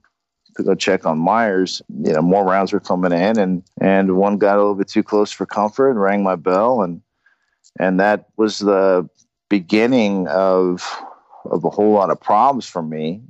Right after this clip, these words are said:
And it wasn't something that was so significant that, you know, I, I was missing body parts and I needed to be medevaced out, but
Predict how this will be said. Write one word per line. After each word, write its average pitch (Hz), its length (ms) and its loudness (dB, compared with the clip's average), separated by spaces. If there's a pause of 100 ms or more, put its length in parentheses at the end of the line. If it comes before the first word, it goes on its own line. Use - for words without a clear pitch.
(160)
And 92 480 0
it 95 220 2
wasn't 113 320 0
something 120 380 0
that 98 100 0
was 90 160 -4
so 117 180 2
significant 98 840 -2
that, 110 240 0
you 98 80 -2
know, 87 180 0
I, 87 120 0
I 85 180 2
was 80 120 -8
missing 101 300 -2
body 107 320 2
parts 95 460 -4
and 120 240 -18
I 85 80 -16
needed 98 220 -12
to 95 60 -8
be 90 160 -12
medevaced 90 540 0
out, 110 380 2
but 80 180 -2